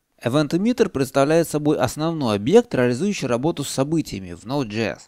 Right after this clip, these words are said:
Большое количество других встроенных объектов, которые генерируют события, ему наследуют. Для того, чтобы воспользоваться Event Emitter'ом, достаточно подключить модуль Events встроенный и взять у него соответствующие свойства.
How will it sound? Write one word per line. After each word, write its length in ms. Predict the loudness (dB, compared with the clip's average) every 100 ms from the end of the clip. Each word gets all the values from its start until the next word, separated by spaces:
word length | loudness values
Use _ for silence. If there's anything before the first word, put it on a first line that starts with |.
| _
Большое 360 | -2 0 4 4
количество 460 | 6 4 2 -4 -4
других 280 | -2 -2
встроенных 380 | -2 0 0 0
объектов, 460 | -2 2 0 0 -4
которые 360 | -2 -2 -4
генерируют 440 | -2 -4 -2 -4 -4
события, 420 | -2 -2 -2 -2
ему 260 | -2 -2 -4
наследуют. 600 | -2 0 -2 -2 -20 _ _ _
Для 220 | -6 0 4
того, 220 | 6 6
чтобы 260 | 4 2
воспользоваться 640 | 4 2 2 2 0 -2 -2
Event 240 | 0 -2
Emitter'ом, 520 | 0 0 2 2 0 0
достаточно 560 | 0 2 2 0 0
подключить 800 | -4 -4 -2 -4 -2 -6 -6 -8
модуль 320 | -6 -2 0 2
Events 380 | 2 2 0 -2
встроенный 640 | -8 -4 -4 -4 -8 -18 -6
и 140 | -4
взять 280 | 2 0 0
у 40 |
него 160 | -4 -4
соответствующие 540 | -4 -6 -6 -8 -8
свойства. 440 | -6 -4 -6 -10